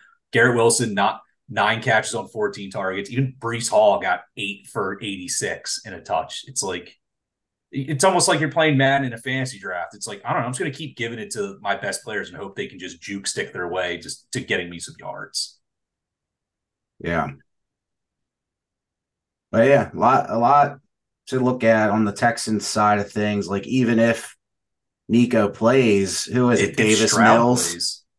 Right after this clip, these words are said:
Speaker 2: Well, that's what I'm saying. I don't think
Speaker 1: Yeah.
Speaker 2: Stroud, Stroud's not looking good, I don't think.
Speaker 1: But there's been a lot of guys that have gotten concussions and come back the next week. I don't know if that's, like, a,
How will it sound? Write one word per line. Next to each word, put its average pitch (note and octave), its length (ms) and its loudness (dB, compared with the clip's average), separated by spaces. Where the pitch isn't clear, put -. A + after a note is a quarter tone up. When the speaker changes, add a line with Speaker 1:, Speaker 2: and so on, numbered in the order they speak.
Speaker 2:
Well, A#2+ 120 4
that's C3+ 120 0
what C3+ 80 6
I'm A#2+ 60 4
saying. A2 560 4
I G2 80 0
don't A#2 160 4
think A2 200 2
Speaker 1:
Yeah. - 40 -4
Speaker 2:
Stroud, A2+ 500 2
Stroud's B2+ 420 2
not B2 160 2
looking G#2+ 260 0
good, A#2 260 2
I F#2+ 60 2
don't F#2 160 -6
think. F#2 440 -6
Speaker 1:
But D#3 100 -8
there's G3 140 -4
been D#4 100 0
a C4+ 80 2
lot A2+ 240 2
of C3 100 -2
guys G#2+ 240 -4
that G2+ 80 -10
have - 120 -12
gotten F#2+ 260 -6
concussions F#2 540 -12
and F2+ 100 -14
come G2 180 -6
back F#2 220 -4
the G2+ 80 -8
next F#2 340 -8
week. F#2+ 260 -4
I F#2+ 60 4
don't G#2+ 140 2
know G2+ 100 2
if F#2+ 80 -4
that's, F2+ 240 -2
like, F2+ 200 -6
a, E2 180 -8